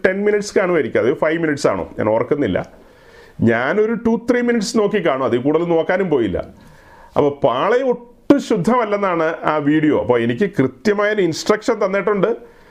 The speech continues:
ഇത് അതുപോലെ ബഹുമാന്യനായ പാസ്റ്ററുടെ മകളുടെ കല്യാണമാണ്. സജി പാസ്റ്റർ മാത്രം കണ്ടാൽ മതി, ഉലകത്തിൽ വേറെ ആരും ഇത് കാണരുതെന്നാ പറഞ്ഞിരിക്കുന്നത്. ഞാൻ, ആ, ആ വാക്കിനെ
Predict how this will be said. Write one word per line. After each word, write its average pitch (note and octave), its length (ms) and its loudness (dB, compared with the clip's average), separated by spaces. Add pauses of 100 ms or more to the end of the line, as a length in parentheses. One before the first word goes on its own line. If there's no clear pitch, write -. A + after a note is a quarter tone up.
(260)
ഇത് C#3+ 540 2 (440)
അതുപോലെ A2+ 560 0
ബഹുമാന്യനായ E3 720 0
പാസ്റ്ററുടെ E3+ 800 -2
മകളുടെ A#2+ 580 2
കല്യാണമാണ്. C#3 720 0 (420)
സജി F#2+ 240 -2
പാസ്റ്റർ E3 440 0
മാത്രം E3 720 0
കണ്ടാൽ C#3+ 220 0
മതി, C#3 140 2
ഉലകത്തിൽ C3 460 2
വേറെ C3 320 2
ആരും E3 640 2
ഇത് D3+ 160 0
കാണരുതെന്നാ C#3 560 0
പറഞ്ഞിരിക്കുന്നത്. G2+ 600 0 (120)
ഞാൻ, G#2+ 320 0 (760)
ആ, G#2 60 2 (340)
ആ G#2+ 180 -2
വാക്കിനെ C#3 720 -2